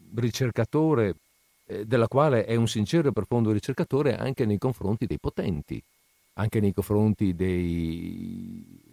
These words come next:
dei ricchi e potenti, mm, eh, politici e governanti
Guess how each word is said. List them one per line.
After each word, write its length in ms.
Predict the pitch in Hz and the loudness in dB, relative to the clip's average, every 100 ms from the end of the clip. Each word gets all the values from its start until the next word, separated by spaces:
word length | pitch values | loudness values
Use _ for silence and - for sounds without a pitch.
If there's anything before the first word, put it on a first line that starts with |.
| - | -4
dei 220 | 104 101 | 0 2
ricchi 380 | 117 170 - 107 | 2 0 0 -4
e 40 | |
potenti, 1120 | 98 87 - 113 151 151 - 101 85 80 80 80 | -2 -2 0 2 2 2 2 0 2 0 -2 -2
mm, 160 | 85 80 _ _ _ | -2 -4 _ _ _
eh, 180 | 87 80 | -10 -6
politici 840 | - 104 113 135 123 - 107 92 90 | 0 2 2 2 -2 -2 0 2 2
e 100 | 90 87 | 0 0
governanti 1080 | 120 104 95 90 95 110 127 120 - 98 | 2 2 2 2 4 4 4 2 2 0